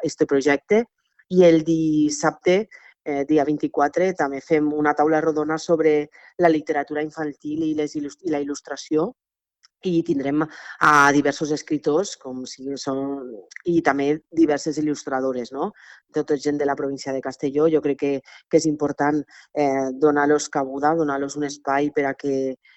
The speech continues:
eh, puguen, mm, puguem ensenyar,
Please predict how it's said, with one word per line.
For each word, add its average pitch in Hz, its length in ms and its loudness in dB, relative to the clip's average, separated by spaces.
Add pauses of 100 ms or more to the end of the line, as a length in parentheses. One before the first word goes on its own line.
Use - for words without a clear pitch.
(120)
eh, 139 320 -2 (120)
puguen, 156 760 0
mm, 139 580 -10
puguem 160 360 4
ensenyar, 156 460 -4